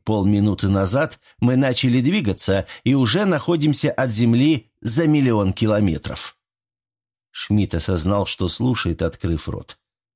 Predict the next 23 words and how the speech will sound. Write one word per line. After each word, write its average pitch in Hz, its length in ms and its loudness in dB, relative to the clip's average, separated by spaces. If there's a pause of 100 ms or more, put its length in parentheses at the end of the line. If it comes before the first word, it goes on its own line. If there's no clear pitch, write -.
(160)
Как 135 220 -6
и 143 40 0
все. - 320 -6 (640)
Олсон, 127 560 -2
так 87 240 -4
и 101 40 0
оставшись 90 680 -2
с - 140 -4
выпученными 101 580 0
глазами, 123 480 0
кивал 123 540 0 (160)
и 131 80 2
что-то 156 340 -2
явно 139 480 2
крутил 131 540 0
в 110 80 -4
голове. 131 500 -2 (560)
Робер 101 460 0
и 110 240 0
Ли 131 180 2
о 92 100 0
чем-то 95 440 -2
перешептывались. - 1040 -6